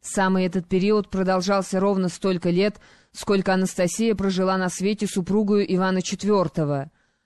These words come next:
Отсюда ясно, как велико было ее умиротворяющее влияние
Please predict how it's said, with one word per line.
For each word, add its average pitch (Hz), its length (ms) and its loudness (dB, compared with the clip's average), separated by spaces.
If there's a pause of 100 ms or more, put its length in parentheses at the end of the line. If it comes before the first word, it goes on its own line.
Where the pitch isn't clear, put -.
Отсюда 190 360 0
ясно, 208 460 2
как 190 180 -2
велико 185 380 2
было 175 200 2
ее 175 360 2
умиротворяющее 180 960 0
влияние 175 720 0